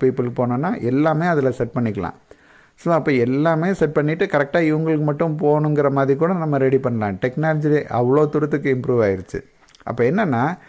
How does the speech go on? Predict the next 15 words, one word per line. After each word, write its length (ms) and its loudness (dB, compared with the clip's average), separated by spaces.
இங்க 320 0
வந்து 300 2
என்னன்னா, 360 0
எல்லாம் 480 0
பல 360 4
மிகைப்படுத்தக்கூடிய, 1040 0
படுத்தப்பட்ட 560 0
தகவல்களை 680 2
நம்ம 340 0
கிட்ட 200 -2
பகிர்ந்துக்கிறது, 1080 0
அது 260 0
வந்து 300 0
இதை 160 -2
மாதிரி, 580 2